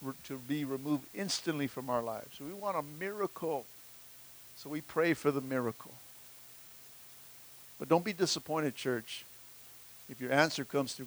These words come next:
gradual change. Even when you don't feel like it, you don't feel him, he's still working in you. Be patient with God and with yourself.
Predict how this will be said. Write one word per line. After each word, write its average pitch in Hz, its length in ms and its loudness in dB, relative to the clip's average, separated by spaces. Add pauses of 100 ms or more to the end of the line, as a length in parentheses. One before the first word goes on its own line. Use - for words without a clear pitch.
gradual 117 540 6
change. - 640 -8 (2250)
Even 156 320 4
when 160 160 0 (140)
you 139 80 -4
don't 151 260 4
feel 160 260 0
like 113 300 2
it, 101 160 -10 (920)
you 127 80 -4
don't 131 160 4
feel 165 360 8
him, 113 260 -2
he's 117 120 -10
still 127 540 -2 (520)
working 117 500 0 (500)
in 107 220 -2
you. 101 140 -6 (1300)
Be 165 100 0
patient 165 560 6 (160)
with 117 220 -8
God 107 240 -4 (1400)
and 151 220 4
with 139 180 2
yourself. 123 460 -6